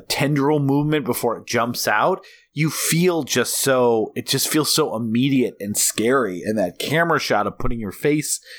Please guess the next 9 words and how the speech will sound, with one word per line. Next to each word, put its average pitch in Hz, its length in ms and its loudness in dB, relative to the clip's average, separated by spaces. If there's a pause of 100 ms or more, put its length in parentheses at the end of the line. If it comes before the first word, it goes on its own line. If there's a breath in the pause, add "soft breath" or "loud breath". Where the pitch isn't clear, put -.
(140 loud breath)
in 135 160 -2
the 117 260 0
real 156 500 2
egg 143 480 0 (240)
feels 113 360 0
scary. 85 540 0
It's - 180 -2
just, - 400 -2
it's, - 400 -4